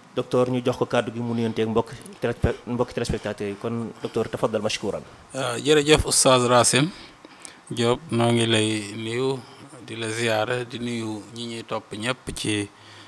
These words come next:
Speaker 2: Daaray Koki T V, di ndokkeel al-, alamul islami, monde islamique bi, ak, euh, waa Sénégal ak ahlul Qur'an ñëpp, di leen ndokkeel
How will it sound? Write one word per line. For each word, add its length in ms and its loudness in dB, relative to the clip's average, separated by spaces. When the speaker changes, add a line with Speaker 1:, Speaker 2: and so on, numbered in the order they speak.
Speaker 2:
Daaray 340 0
Koki 320 0
T 260 4
V, 220 4
di 160 -6
ndokkeel 720 -2
al-, 300 -4
alamul 500 0
islami, 480 0
monde 320 -6
islamique 640 -4
bi, 240 -14
ak, 360 -12
euh, 200 0
waa 200 2
Sénégal 680 -2
ak 120 -6
ahlul 360 -4
Qur'an 320 -2
ñëpp, 280 -8
di 80 -14
leen 240 -10
ndokkeel 480 -6